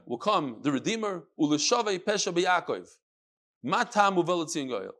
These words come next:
Why is HaKadosh Baruch Hu gonna redeem us? Mishum Deshavei, we're gonna do tshuva, Pesha B'Yakov. Omer Rish Lakish, G'dai L'tshuva Shizdonis Nasis Lakish Gogois.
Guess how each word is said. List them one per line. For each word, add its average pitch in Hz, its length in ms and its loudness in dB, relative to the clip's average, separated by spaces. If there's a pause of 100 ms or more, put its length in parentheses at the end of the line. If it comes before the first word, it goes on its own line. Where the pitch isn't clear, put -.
Why 156 580 2 (800)
is 127 120 -4
HaKadosh 135 300 0
Baruch 156 160 4
Hu 139 80 -14
gonna 117 160 -4
redeem 190 320 -4
us? 175 240 -4
Mishum 147 480 -4
Deshavei, 156 720 -2 (260)
we're 110 120 -6
gonna 120 160 -2
do 127 120 -6
tshuva, 175 480 -4
Pesha 156 520 0 (280)
B'Yakov. 110 760 -2 (580)
Omer 175 300 6
Rish 147 160 0
Lakish, 131 340 -4
G'dai 165 240 4
L'tshuva 170 300 -2
Shizdonis 151 500 -4
Nasis 147 260 -4
Lakish 143 360 -8
Gogois. 190 640 4